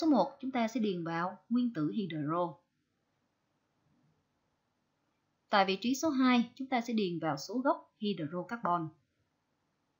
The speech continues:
Ở đây lưu ý rằng amin có ba dạng bậc,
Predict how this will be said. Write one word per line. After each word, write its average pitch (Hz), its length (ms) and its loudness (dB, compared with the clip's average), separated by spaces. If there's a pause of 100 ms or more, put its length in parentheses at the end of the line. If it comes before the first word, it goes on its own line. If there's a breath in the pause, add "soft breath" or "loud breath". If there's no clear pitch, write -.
(320)
Ở 180 160 0
đây 214 220 2
lưu 208 160 0
ý 214 140 0
rằng 196 280 2 (160)
amin 247 380 6
có 269 120 -2
ba 247 200 -2
dạng 170 220 -2
bậc, 165 140 4